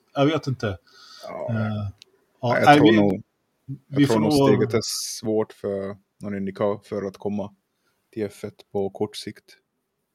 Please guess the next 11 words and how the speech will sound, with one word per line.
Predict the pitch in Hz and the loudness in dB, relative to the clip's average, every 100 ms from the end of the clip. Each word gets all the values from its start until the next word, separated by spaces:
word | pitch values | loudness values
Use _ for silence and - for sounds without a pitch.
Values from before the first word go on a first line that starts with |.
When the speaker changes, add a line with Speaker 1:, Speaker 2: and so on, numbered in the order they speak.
| _ _ _ _ _ _ _ _ _ _ _ _ _ _ | _ _ _ _ _ _ _ _ _ _ _ _ _ _
Speaker 1:
Ja. | 165 120 202 - - - - | -4 -2 -4 -8 -14 -12 -8
Speaker 2:
Det, | - _ _ | -8 _ _
det | 113 113 | 0 4
är | |
nog | 117 104 | 4 4
tidigast | 113 107 107 104 - | 2 2 2 0 -4
tjugofyra, | - 98 - 92 95 95 _ _ _ _ - - - | -4 -4 -2 -6 -6 -10 _ _ _ _ -20 -20 -14
om | - | -10
ens | 90 113 | -8 -6
Speaker 1:
Ja. | 139 | -4
Speaker 2:
det. | 165 | -4